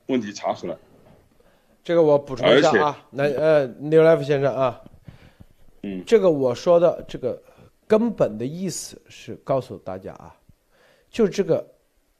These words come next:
Speaker 2: 人类历史上啊，由于咱们东方人、亚洲人啊，自古跟西方它的隔绝，它不存在这个概念啊，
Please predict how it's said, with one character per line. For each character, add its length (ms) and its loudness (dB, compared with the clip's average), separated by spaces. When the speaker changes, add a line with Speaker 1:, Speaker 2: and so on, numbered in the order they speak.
Speaker 2:
人 360 -2
类 160 2
历 220 -8
史 240 -16
上 200 -20
啊， 280 -16
由 120 -2
于 80 0
咱 200 -2
们 140 -8
东 200 -4
方 200 -4
人、 280 -14
亚 180 -6
洲 160 -10
人 180 -16
啊， 180 -20
自 300 -4
古 200 -14
跟 180 -4
西 300 -6
方 240 -8
它 120 -10
的 160 -16
隔 240 -8
绝， 300 -16
它 180 -14
不 140 -6
存 340 -12
在 260 -2
这 140 -6
个 80 -4
概 300 -4
念 200 -18
啊， 220 -20